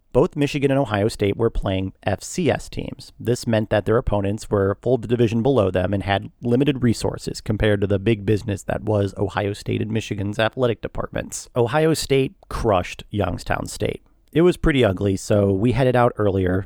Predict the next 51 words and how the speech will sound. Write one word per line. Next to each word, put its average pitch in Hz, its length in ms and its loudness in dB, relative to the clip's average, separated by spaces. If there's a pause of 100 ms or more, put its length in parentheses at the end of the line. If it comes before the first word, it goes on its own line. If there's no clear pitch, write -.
so 101 260 0
Jim 98 240 -2
could 104 160 -2
watch 95 240 0
the 104 100 0
rest 92 260 0
of 95 80 4
the 107 60 4
Michigan 110 420 0
game. - 340 -4
His 185 140 0
excitement 143 520 0
to 139 100 0
watch 104 260 0
his 120 180 -2
team 98 460 -2
would 131 380 2
end 95 340 -2
the 110 140 -2
moment 92 300 0
he 107 120 -2
sat 117 260 -4
down 120 200 0
on 117 120 0
the 147 60 0
couch 87 380 -4
and 95 160 -6
put 92 160 0
on 85 140 -6
the 90 60 -8
television. 95 640 0 (140)
The 117 80 -10
part 214 180 4
of 226 60 -2
the 233 80 0
game 143 240 2
we 147 100 2
missed 98 400 0
would 120 140 4
have - 180 -4
maybe 156 440 0
helped 123 360 -2
ease 120 280 -2
him 110 140 0
into 104 220 -2
the 110 100 2
idea 95 420 2
of 92 520 -2
losing 104 380 0
this 92 160 -4
game. - 260 -6